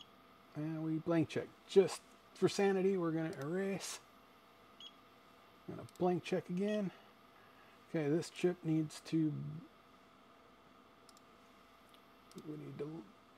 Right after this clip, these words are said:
go browse U eighteen.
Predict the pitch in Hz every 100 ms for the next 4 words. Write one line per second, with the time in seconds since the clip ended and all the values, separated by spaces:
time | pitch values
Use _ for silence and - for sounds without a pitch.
0 | - 147 139 143 151 127 110 - - -
1 | 190 196 180 185 185 185 185 - - -
2 | - - - - - - - - - -
3 | - 156 156 156 156 208 226 220